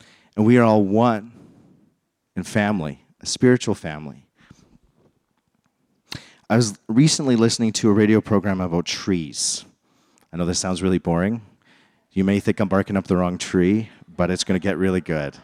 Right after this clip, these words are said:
Here we go. A biologist was sharing, this lady was sharing about this new research that they've been doing over the last few years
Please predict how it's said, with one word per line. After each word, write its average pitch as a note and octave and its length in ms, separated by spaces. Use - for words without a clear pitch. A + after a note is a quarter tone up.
Here F#2 100
we F2+ 80
go. D2+ 280
A A2 40
biologist D3+ 760
was B2 160
sharing, C#3 560
this - 200
lady C3+ 240
was B2+ 120
sharing D3+ 360
about A#2 400
this A#2 160
new D#3 100
research D3 420
that A#2 120
they've G#2+ 260
been G#2+ 140
doing G#2+ 200
over G2+ 140
the G2 60
last G2+ 440
few G#2 200
years G2 580